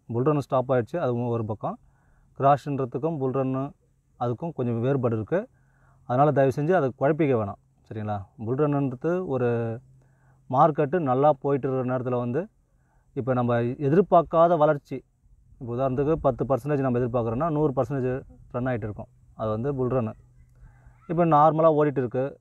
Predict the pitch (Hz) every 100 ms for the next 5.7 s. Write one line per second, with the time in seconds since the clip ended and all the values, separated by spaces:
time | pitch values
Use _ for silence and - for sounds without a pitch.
0 | - 113 123 131 131 131 123 147 143 123
1 | 127 120 120 120 117 113 113 117 113 -
2 | - _ _ _ _ _ _ _ _ _
3 | _ _ - 135 151 156 143 139 139 135
4 | 131 143 147 139 127 131 135 123 139 135
5 | 135 135 123 127 120 117 113